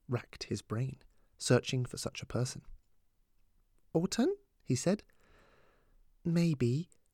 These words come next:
replied Lillian. Orton lived on the other side of town, up near the mountain path. He was a tall, greying trapper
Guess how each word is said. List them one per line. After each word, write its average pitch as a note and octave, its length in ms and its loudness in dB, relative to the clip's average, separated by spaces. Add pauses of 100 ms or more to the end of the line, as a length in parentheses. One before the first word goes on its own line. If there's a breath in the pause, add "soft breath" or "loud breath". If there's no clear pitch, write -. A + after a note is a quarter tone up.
(160)
replied A2+ 420 4
Lillian. G#2+ 340 4 (760)
Orton C#3+ 460 6 (200 soft breath)
lived D3 380 8
on C3 100 6
the C#3+ 120 2
other D3 160 4
side C3+ 300 4
of C3 100 -4
town, G#2 400 -2 (140)
up - 260 0
near A#2+ 140 4
the A#2 80 2
mountain A2+ 440 -2
path. - 440 -10 (560)
He C3 140 8
was A#2+ 100 10
a A#2 60 4
tall, C#3+ 480 6 (260 soft breath)
greying B2+ 560 6
trapper - 460 -2